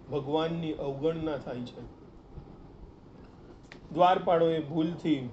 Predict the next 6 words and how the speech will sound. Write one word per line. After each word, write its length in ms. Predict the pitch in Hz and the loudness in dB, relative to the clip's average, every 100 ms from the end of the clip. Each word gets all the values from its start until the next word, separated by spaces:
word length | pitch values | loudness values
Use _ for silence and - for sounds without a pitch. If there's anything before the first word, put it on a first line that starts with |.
| - | -4
મુનિઓને 560 | 156 170 175 165 151 | 0 2 2 2 4
વૈકુંઠ 560 | 143 131 147 147 180 175 | 2 2 -2 -2 -4 0
લોકમાં 420 | 165 151 151 147 | 0 0 -2 -2
પ્રવેશવા 640 | 143 139 143 156 156 - 135 | -2 -2 0 0 -2 0 0
રોક્યા 380 | 135 131 175 165 | 0 -2 2 2
હતા, 380 | 160 147 120 | 2 0 -4